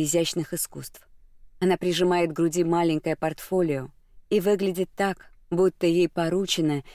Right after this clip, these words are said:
некая важная миссия. Талула поворачивается и прыгает в тень,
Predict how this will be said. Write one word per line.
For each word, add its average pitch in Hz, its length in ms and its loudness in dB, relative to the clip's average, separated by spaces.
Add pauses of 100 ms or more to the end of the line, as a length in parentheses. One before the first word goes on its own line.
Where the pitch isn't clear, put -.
(140)
некая 196 400 2
важная 170 440 2
миссия. 151 580 -2 (720)
Талула 233 340 0
поворачивается 175 920 -2
и 147 80 -2
прыгает 151 420 -2
в - 80 -20
тень, 131 320 -8